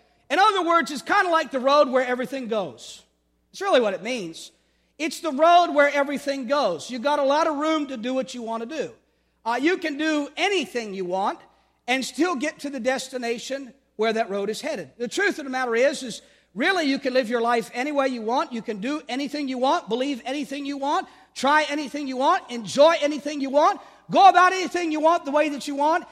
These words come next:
and you can do it, and you can be on that road and still get up where the, uh, end up where that road is heading. It's the truth. And a lot of people are living their life that way. It's, it's kinda like, "I'm on the road to go where I want, to do what I want, to live how I want."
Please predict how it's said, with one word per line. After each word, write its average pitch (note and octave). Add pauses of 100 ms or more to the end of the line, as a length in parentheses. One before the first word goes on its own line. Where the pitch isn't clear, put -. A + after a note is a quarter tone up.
(120)
and A3+
you B3+
can B3+
do D#4
it, F4+ (240)
and B3
you D4
can D4
be D4+
on D#4+
that D#4
road D4+
and B3
still F4
get D4+
up D4
where C#4
the, C#4
uh, B3+
end C#4+
up C#4+
where B3+
that B3+
road A3
is A3
heading. A3+
It's G3
the C4+
truth. D#4+ (720)
And C4+
a C#4+
lot F4
of -
people E4
are B3+
living C4
their B3+
life C#4
that A#3+
way. A3
It's, G#3 (240)
it's G3+
kinda G4+
like, C#4+ (420)
"I'm C#4+
on G#4
the F4+
road E4+ (360)
to D4
go E4+
where D#4
I D#4+
want, D#4+
to C4
do D#4
what E4
I D4
want, C4+
to C4+
live E4
how B3+
I A#3+
want." A#3